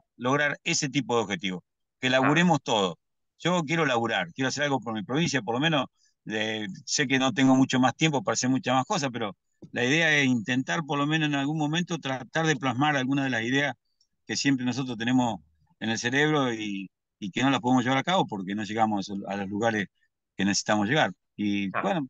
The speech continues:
Speaker 1: por eso, gracias, Andrés, a-, al permitirme salir en tu programa.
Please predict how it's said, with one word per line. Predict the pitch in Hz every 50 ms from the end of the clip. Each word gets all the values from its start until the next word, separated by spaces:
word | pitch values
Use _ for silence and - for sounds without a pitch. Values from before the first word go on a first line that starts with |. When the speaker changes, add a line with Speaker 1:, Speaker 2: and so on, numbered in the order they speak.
| _ _
Speaker 1:
por | - 135 151
eso, | 151 139 147 139 127
gracias, | 127 147 151 - 156 143
Andrés, | 131 143 127 147 156 151 127 - _ _ _ _ -
a-, | 98 101 104 107 107 107
al | 101 98
permitirme | 85 113 110 113 113 107 123 135 127 120
salir | 113 - 110 120 123 110 92 _ _ _ _ _
en | - 101 92
tu | - 101 90
programa. | 80 - 101 104 101 98 92 98 92 87 87